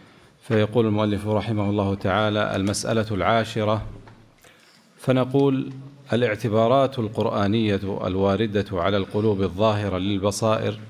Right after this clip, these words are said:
إذا صحت على كمال شروطها فهي على ضربين: أحدهما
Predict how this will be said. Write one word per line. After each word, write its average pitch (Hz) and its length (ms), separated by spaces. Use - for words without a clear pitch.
إذا 107 240
صحت - 540
على 98 320
كمال 110 500
شروطها 113 640
فهي 110 320
على 101 240
ضربين: 95 420
أحدهما 139 800